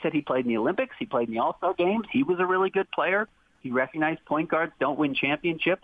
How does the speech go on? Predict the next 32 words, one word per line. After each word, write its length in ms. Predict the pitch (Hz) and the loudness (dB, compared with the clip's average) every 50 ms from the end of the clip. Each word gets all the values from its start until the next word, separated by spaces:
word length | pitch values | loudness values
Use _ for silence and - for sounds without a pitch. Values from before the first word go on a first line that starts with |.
| - - | -6 -6
so 120 | - - | -4 -4
could 160 | - - 135 127 | -2 -2 -4 -2
he 120 | 131 139 | 0 0
attract 440 | 147 151 143 - - 127 139 - - | 0 0 0 -2 -2 -2 -2 -2 -2
people 220 | - 156 151 156 147 | -2 0 0 2 2
to 40 | |
Utah? 300 | 139 156 196 - 170 151 | 2 2 0 0 0 -2
And 80 | 156 139 | -2 -2
he 80 | 147 151 | -4 -4
said, 160 | - 180 143 | -4 -2 0
"Look, 200 | 139 190 196 - - _ _ - | 0 -2 -2 -4 -8 _ _ -10
the 80 | 135 | -8
truth 240 | - - 170 170 175 | -4 -2 -2 0 2
is 160 | 180 180 165 - | 0 0 0 2
nobody's 720 | 127 120 120 120 117 117 131 156 156 156 160 160 160 156 | 2 4 4 6 4 4 4 2 0 0 0 0 0 0
coming 320 | - - 143 139 135 131 | -2 -4 -4 -4 -6 -10
to 100 | - 135 | -14 -12
Utah." 520 | 120 123 151 160 160 - 123 123 117 113 113 - - - - - - - _ _ - | -6 -4 -4 -4 -2 -2 0 0 0 0 -2 -4 -8 -20 -20 -20 -20 -20 _ _ -6
The 80 | 131 | -6
question 400 | - - 175 185 190 - - 156 | -4 -2 -2 -2 -2 0 0 2
is, 160 | 151 139 127 | 2 2 2
is 100 | 127 117 113 | 0 0 0
that 160 | 135 123 123 - - - - _ _ | 0 0 -2 -2 -10 -20 -20 _ _
still 300 | - 127 127 123 120 107 | -2 0 2 2 2 0
the 100 | 117 - _ - - - | -2 -6 _ -10 -8 -4
case? 180 | 135 120 110 101 - - - - - - | -2 -2 -2 -2 -6 -10 -16 -12 -8 -4
And 100 | 120 117 | -2 0
I'll 140 | 113 110 | 2 2
leave 180 | 110 110 107 - | 2 2 0 0
you 80 | 92 98 | -2 -4
with 140 | - - | -4 -4
that. 200 | - - - - | -6 -6 -6 -6